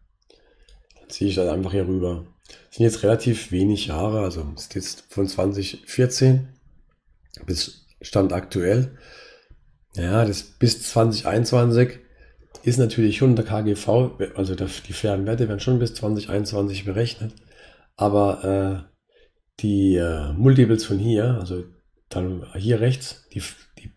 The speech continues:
prognostizierten Multiples, die fließen nicht in die Durchschnittsberechnung ein. So,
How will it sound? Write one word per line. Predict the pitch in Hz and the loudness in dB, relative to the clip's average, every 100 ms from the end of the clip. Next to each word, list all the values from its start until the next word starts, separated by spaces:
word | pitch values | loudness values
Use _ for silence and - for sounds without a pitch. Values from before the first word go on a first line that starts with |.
| - | -10
prognostizierten | - 104 - - 87 - 120 117 | -6 -4 -6 -10 -8 0 2 2
Multiples, | 107 107 110 107 | 2 2 0 -2
die | 95 | -4
fließen | 92 98 92 | -4 -2 -2
nicht | 98 104 | -2 0
in | |
die | 95 | 0
Durchschnittsberechnung | 92 95 - - 82 80 90 | 0 -4 -10 -8 -6 -6 -6
ein. | 80 82 - - - - - - - - - - - - - - - | -6 -8 -10 -20 -20 -20 -20 -20 -20 -20 -20 -20 -20 -20 -20 -20 -12
So, | - 120 107 101 87 80 73 | 2 4 6 4 2 -2 -4